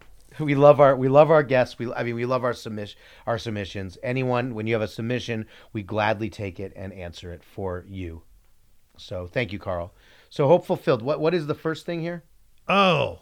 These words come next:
Speaker 2: that's an old topic that I'm just gonna delete, that I don't even care about anymore.
Speaker 1: All right, so some of our hope fulfilled is
Speaker 2: Yeah.
Speaker 1: gone, but the big hope fulfilled that we just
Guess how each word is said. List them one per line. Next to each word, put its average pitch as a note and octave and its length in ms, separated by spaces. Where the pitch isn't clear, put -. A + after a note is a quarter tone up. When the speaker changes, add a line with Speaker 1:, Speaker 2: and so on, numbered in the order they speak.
Speaker 2:
that's A3+ 240
an E3+ 100
old D#3+ 220
topic D3 600
that C#3 180
I'm B2 160
just G2 140
gonna F#2+ 200
delete, D2 420
that G2+ 140
I F2+ 40
don't F2 60
even D2+ 120
care B1 180
about C2 160
anymore. C2 300
Speaker 1:
All D3+ 60
right, C3+ 140
so D3+ 100
some G3 280
of G#3+ 80
our F#3 120
hope D3+ 220
fulfilled A#2+ 600
is A2+ 220
Speaker 2:
Yeah. - 60
Speaker 1:
gone, F#2 380
but F3 340
the F3 100
big F3+ 240
hope F#3 200
fulfilled B2 640
that B2 340
we C3 200
just B2+ 340